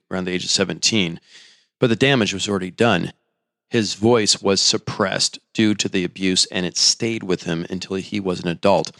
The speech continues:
Now, eventually, Doctor Ortman and Darren and Alicia were able to use B D S M as a form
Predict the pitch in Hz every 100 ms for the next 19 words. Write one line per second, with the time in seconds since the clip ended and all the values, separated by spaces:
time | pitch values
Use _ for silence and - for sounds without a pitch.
0 | _ _ _ 131 127 120 131 123 110 101
1 | 95 - - - 101 107 98 98 98 95
2 | 90 - 95 90 98 95 95 92 92 92
3 | 95 - 98 92 92 90 87 _ 104 95
4 | 92 - 101 92 92 - - 95 90 85
5 | - 95 87 90 - 98 92